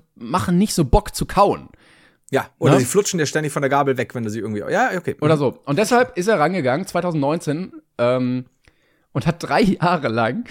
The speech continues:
Speaker 1: eine Nudelsorte e-, entwickelt. Ähm, hier steht bei Wikipedia, invented zweitausendeinundzwanzig. Also offensichtlich ging's vorher schon los, äh,
Speaker 2: Ja.
Speaker 1: war lange in, in Entwicklung und, äh, jetzt ist sie zweitausendeinundzwanzig,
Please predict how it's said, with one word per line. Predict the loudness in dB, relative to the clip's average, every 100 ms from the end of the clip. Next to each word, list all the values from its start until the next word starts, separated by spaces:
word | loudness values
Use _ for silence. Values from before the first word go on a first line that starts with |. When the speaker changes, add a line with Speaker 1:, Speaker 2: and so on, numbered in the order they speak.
| -20 _ _ _ _
Speaker 1:
eine | 2 6 6
Nudelsorte | 4 0 4 4 4 4 4 4 -2 -2 0
e-, | 4 4 4
entwickelt. | 2 2 0 -2 0 0 -2 -6 _ -20 -20 -20 0
Ähm, | 2 4
hier | 2
steht | 0 2
bei | 2
Wikipedia, | 2 0 2 2
invented | 4 4 4 0 -2 -6
zweitausendeinundzwanzig. | 0 2 2 0 0 -2 -2 0 0 0 -4 -4
Also | -2 -2
offensichtlich | -2 -4 -4
ging's | -4 -4
vorher | -4 -2
schon | -2
los, | 0 2 0 -6 _ _ -20 -20 -2
äh, | 2 4
Speaker 2:
Ja. | 6
Speaker 1:
war | 6
lange | 6 2 0
in, | 0 0
in | -2 -4
Entwicklung | -4 -8 -2 -2 -2 -4
und, | -2 0 -2 -4
äh, | -2
jetzt | 2 2 2
ist | -4
sie | 2 2
zweitausendeinundzwanzig, | 2 -2 0 -2 -4 -4 -6 -10 -16